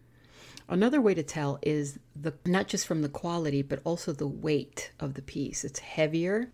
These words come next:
The stones were heavier. The metal was heavier. They put more money and more focus into the pieces. And then you have the designers, the marks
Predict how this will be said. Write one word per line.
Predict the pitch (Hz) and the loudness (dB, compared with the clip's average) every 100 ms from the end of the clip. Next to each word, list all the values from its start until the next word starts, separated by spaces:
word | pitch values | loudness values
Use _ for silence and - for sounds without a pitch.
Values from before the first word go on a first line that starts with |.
| - | -2
The | 143 | 0
stones | 139 - 170 170 185 185 | 0 0 2 4 2 0
were | 190 | -4
heavier. | 170 180 190 190 190 | -2 0 2 2 2
The | 170 156 147 139 - | 0 0 0 0 -4
metal | 165 151 165 190 185 | 2 4 6 4 2
was | 180 | -2
heavier. | - 170 170 175 | -4 -6 -2 -2
They | 165 143 143 - _ | 2 0 -2 -10 _
put | - - | 0 2
more | 160 156 151 | 0 0 2
money | 147 147 151 156 | 2 2 2 2
and | 147 | 0
more | 139 | 0
focus | 139 156 143 147 143 - | -2 -4 -2 -4 -6 -4
into | 160 143 - 147 139 131 - - - - | -2 -2 -2 0 0 0 -8 -20 -20 -10
the | 135 | -8
pieces. | - 151 135 - - - - - - | -2 0 0 -2 -8 -10 -12 -14 4
And | 185 | 8
then | 208 208 | 8 8
you | 208 | 6
have | 165 147 143 139 - - - - - - | 6 2 2 0 -10 -20 -20 -20 -20 -6
the | 147 | -2
designers, | 147 139 120 107 71 - - - - - _ _ | 0 0 -2 -2 -4 -6 -10 -12 -14 -20 _ _
the | 147 | 2
marks | 139 139 135 - - - | 4 4 2 -4 -8 -8